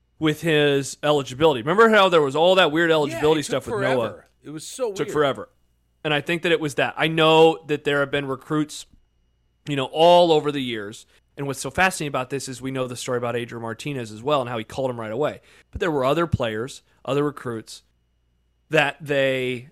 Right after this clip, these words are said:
Speaker 1: uh, that he, like, didn't respond to or, or didn't get back to. And so, like, that's why, that's why I asked the question about conscious versus unconscious. Like, it seems like he is a, a guy,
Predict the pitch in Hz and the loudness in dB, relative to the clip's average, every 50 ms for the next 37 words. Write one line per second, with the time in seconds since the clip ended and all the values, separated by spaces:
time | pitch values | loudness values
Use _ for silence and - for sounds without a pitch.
0 | _ _ 135 131 123 117 110 107 107 107 107 - 135 135 127 139 139 135 131 131 | _ _ -8 -6 -4 -4 -4 -4 -6 -8 -10 -10 -10 -10 -8 -6 -6 -4 -4 -6
1 | 123 123 131 135 135 151 147 - - 185 185 190 190 180 - - 123 107 104 - | -6 -6 -8 -6 -6 -8 -10 -4 0 2 2 2 2 0 -2 -6 -6 -8 -6 -4
2 | 117 127 123 120 127 - 131 123 123 127 135 143 147 151 156 160 160 180 180 185 | -4 -4 -4 -4 -8 -8 -6 -6 -4 -2 -4 -4 -2 0 0 0 2 4 2 2
3 | 180 - - - 120 98 90 - - - 156 156 156 - 170 151 151 147 143 143 | 2 0 -4 -8 -10 -10 -10 -12 -10 -10 -8 -8 -6 -2 0 2 4 4 4 2
4 | 139 - - _ 151 143 143 - 185 202 - - 208 190 175 160 - 165 175 - | 0 -4 -6 _ -6 -4 2 4 4 4 4 2 2 2 0 2 0 -2 -2 0
5 | - 196 185 175 160 151 147 156 156 - - 135 - 151 143 139 - - 131 131 | 2 4 4 4 4 4 2 0 -2 -4 -10 -6 -2 -2 -2 -2 -4 -6 -4 -2
6 | 120 120 - - _ _ - - 151 135 135 135 131 - 143 135 - - - 135 | -4 -4 -4 -8 _ _ -12 -8 -6 -4 -4 -6 -6 -6 -6 -6 -6 -10 -10 -8
7 | 139 131 123 - 123 113 113 - 139 135 135 123 - 123 107 101 104 - 101 98 | -8 -8 -6 -8 -12 -12 -12 -10 -8 -8 -8 -8 -10 -10 -10 -10 -12 -16 -16 -10
8 | - 123 135 131 - - 160 156 - - - 233 254 247 208 185 185 165 151 - | -8 -8 -8 -8 -6 -8 -8 -6 -6 -4 -4 -4 -4 -4 0 2 2 2 2 0
9 | - - 180 185 175 165 156 135 151 147 135 - - 156 143 139 131 135 139 135 | -6 -6 0 2 2 2 2 2 -2 -2 -2 -6 -6 -6 -6 -4 -4 -2 -2 0
10 | 131 135 135 127 127 117 | 0 0 0 -2 -4 -6